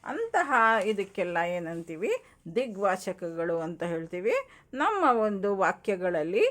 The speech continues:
ಈ ಒಂದು ಪದಗಳು, ದಿಕ್ಕನ್ನು ಸೂಚಿಸುವಂತಹ ಪದಗಳು ಸಿಕ್ಕಿದಾಗ ಅಂತಹ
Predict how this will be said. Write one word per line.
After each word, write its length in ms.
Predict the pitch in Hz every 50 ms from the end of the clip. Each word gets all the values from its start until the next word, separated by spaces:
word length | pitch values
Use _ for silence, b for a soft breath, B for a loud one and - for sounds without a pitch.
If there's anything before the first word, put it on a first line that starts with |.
| 523 B B B B _ -
ಈ 220 | 233 254 269 285
ಒಂದು 380 | 254 226 226 214 214 208 202 202
ಪದಗಳು, 640 | - 190 185 196 208 220 208 208 208 196 185 185
ದಿಕ್ಕನ್ನು 440 | 190 208 - _ - 247 247 254 277
ಸೂಚಿಸುವಂತಹ 960 | 277 - 247 226 226 - 208 196 - - 180 180 180 180 175 170 170 160 170 160
ಪದಗಳು 680 | - - 160 151 180 175 175 185 180 190 196 190 -
ಸಿಕ್ಕಿದಾಗ 600 | 185 - - 202 - _ 185 170 170 151 156 156 165 208 403 466 466 B B B B B B -
ಅಂತಹ 420 | - 262 330 392 - 277 214